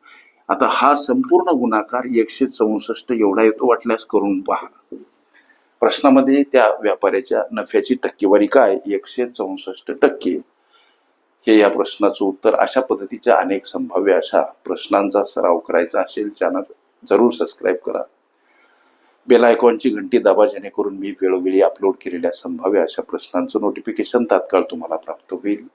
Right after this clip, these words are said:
"वाघ सर, हे प्रश्न आणता कुठून?" हा प्रश्न तुमच्या मनात अशा कॉमेंट येतात.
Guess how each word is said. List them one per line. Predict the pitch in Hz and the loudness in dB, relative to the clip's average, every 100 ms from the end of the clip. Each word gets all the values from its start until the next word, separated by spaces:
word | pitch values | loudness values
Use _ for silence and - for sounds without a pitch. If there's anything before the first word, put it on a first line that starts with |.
| 95 | 0
"वाघ | 95 | 0
सर, | - 110 | 0 -2
हे | 101 | -2
प्रश्न | 95 98 - 104 | -2 -4 -2 0
आणता | 87 82 98 | 0 0 -2
कुठून?" | - - 104 - | -2 -6 -6 -4
हा | 90 | -2
प्रश्न | 95 95 - | 0 -2 -4
तुमच्या | 101 101 90 98 | -6 -6 -2 -2
मनात | 92 92 - _ _ _ _ _ _ - | 0 -2 -2 _ _ _ _ _ _ -8
अशा | 90 - | -8 -4
कॉमेंट | - 90 92 90 | 0 2 0 -4
येतात. | - 92 | -2 0